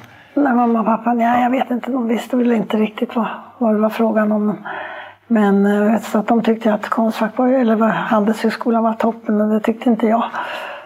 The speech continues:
Jag vet absolut ingenting, jag hade ingen aning. Jag menar, om jag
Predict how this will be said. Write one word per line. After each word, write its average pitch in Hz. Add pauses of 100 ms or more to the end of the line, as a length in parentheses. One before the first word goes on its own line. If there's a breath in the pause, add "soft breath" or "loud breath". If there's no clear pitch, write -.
(1040 loud breath)
Jag 285
vet 233 (240)
absolut 220
ingenting, 214
jag 208
hade 220
ingen 214
aning. 214
Jag 214
menar, 214
om 214
jag 214